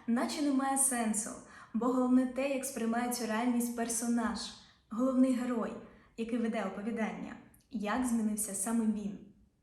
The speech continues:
Системний простір можна порівняти з комп'ютерною грою. Ви заходите в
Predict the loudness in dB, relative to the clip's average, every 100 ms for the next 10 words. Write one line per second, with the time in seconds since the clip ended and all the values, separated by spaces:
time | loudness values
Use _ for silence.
0 | _ -6 -2 0 2 2 4 2 0 -2
1 | -2 -4 -4 -4 -10 -8 -2 0 0 0
2 | 0 2 2 2 0 0 2 2 -2 -2
3 | 2 2 0 -2 -2 0 0 -2 -4 -6
4 | -10 -16 -20 _ _ _ _ -20 -10 -2
5 | 0 0 0 -2 -2 -2 -2 -2